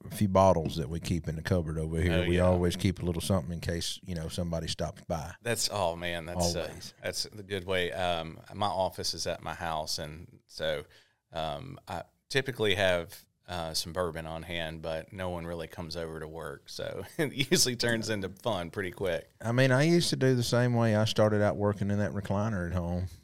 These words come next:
Speaker 1: you
Speaker 2: Yeah.
Speaker 1: know, with a, with a laptop in my lap. I hated sitting at the desk in the office,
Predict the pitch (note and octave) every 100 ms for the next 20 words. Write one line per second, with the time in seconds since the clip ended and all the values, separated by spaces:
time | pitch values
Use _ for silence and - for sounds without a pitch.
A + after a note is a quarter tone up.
0 | - F2+ G#2 G2+ G2 F#2 F2+ D#2+ F2+ D#2+
1 | D#2 - - F2+ G2+ - E2 E2 E2+ D#2+
2 | D#2+ E2+ F2 - D#2+ F2 F2 - F#2+ F#2+
3 | F2+ E2 F2+ F#2 E2 - E2+ D#2+ G2 -
4 | F2 F2+